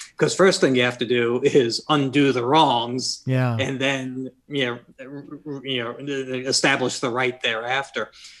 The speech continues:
Speaker 1: So, yeah, the spoken, the spoken word is definitely more difficult to teach.
Speaker 2: It's a shame you can't just hit, uh, uh,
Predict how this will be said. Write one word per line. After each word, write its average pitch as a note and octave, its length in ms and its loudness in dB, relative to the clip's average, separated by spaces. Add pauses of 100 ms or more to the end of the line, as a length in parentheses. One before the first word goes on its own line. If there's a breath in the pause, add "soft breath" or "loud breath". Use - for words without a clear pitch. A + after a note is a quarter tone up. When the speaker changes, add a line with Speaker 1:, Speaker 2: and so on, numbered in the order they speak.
(160 loud breath)
Speaker 1:
So, A#2+ 600 -4 (180)
yeah, C#3+ 220 2
the B2 80 -4
spoken, D#3 560 2
the D#3+ 100 -2
spoken D#3+ 460 2
word B2 180 -2
is A2+ 140 -10
definitely A#2+ 580 -8
more B2 180 -6
difficult A2+ 460 -8
to - 100 -18
teach. - 520 -12
Speaker 2:
It's F3+ 120 0
a F#3+ 60 4
shame A#3 300 6
you G#3 40 4
can't G3+ 240 2
just F#3+ 280 0
hit, G3+ 200 2 (140)
uh, D#3 380 0
uh, D3 120 -2